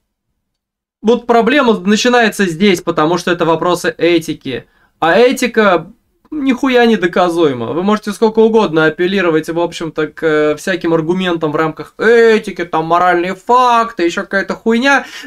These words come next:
Но это настолько воздушные замки, что, ну, этой хуйнёй никого просто не убедишь. <clears throat> Да, не только в Восточной Европе. Политический дискурс — говно везде. Почему? Потому что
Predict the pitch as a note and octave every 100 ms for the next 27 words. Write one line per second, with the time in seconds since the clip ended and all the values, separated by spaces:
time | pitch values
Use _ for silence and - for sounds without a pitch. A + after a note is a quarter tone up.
0 | A3 A#3 C#4+ C#4 B3+ C4 - F4 - C4
1 | A#3 A3 G#3 G3+ A3+ A#3+ G#3+ G#3 G3+ C4+
2 | D#4 - A3+ - G#3+ G3+ F#3 F#3 G#3 G3
3 | F#3+ G#3+ F#3 D#3+ E3 D#3+ D#3 D3+ D3 C#3
4 | A#2+ - _ _ _ _ _ _ _ -
5 | F3 D#3+ B2+ _ _ _ _ _ _ _
6 | _ _ _ _ _ _ _ _ _ _
7 | - D3 F#3+ F3 E3 _ _ D#3 F3 F#3
8 | G#3 G3 F3 E3 F3+ F3 D#3+ D#3 - -
9 | E3 E3+ G#3+ - - D#3+ E3+ D4+ - F3+
10 | B2+ E3 D#3+ A3+ E3 D3 E3 C#3+ D#3+ A#2+
11 | - D3+ - F#3 E3 A#2 - D3+ F#3 D#4
12 | - A3+ B2